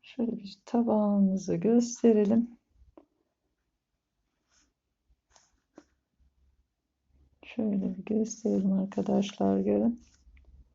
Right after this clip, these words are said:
Şöyle bir niyetinizle tutun bakalım. Şöyle bir niyetinize bakalım.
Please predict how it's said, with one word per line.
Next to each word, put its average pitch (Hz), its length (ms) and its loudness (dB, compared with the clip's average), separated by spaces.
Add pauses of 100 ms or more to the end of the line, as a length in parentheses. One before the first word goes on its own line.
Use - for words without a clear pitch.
(2250)
Şöyle 202 300 -4
bir 214 80 -2
niyetinizle 208 680 -2
tutun 226 480 0
bakalım. 202 560 0 (4000)
Şöyle 233 240 -6
bir 202 280 -4
niyetinize 208 640 -2
bakalım. 226 640 -2